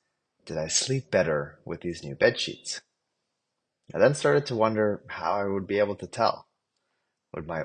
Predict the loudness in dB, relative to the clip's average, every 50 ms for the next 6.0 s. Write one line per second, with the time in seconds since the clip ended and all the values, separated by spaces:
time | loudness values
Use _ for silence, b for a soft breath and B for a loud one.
0 | -4 -4 -4 -2 -2 0 0 0 -2 -2 -4 -6 -8 -12 -8 -6 -4 -4 -4 -4
1 | -8 -8 -6 -8 -8 -8 -8 -8 -8 -8 -10 -8 -6 -6 -6 -6 -6 -6 -6 -8
2 | -8 -10 -10 -8 -8 -8 -8 -10 -14 _ _ _ _ _ _ _ _ _ _ _
3 | _ _ _ -8 -6 -6 -4 -6 -8 -8 -6 -4 -2 -2 -2 -2 -2 -2 -2 -2
4 | -2 -2 -2 -4 -6 -6 -8 -6 -4 -4 -4 -4 -4 -8 -10 -12 -10 -8 -6 -6
5 | -6 -6 -8 -10 -14 -14 -12 -10 -6 -4 -4 -4 -4 -6 -12 -12 -14 -18 -20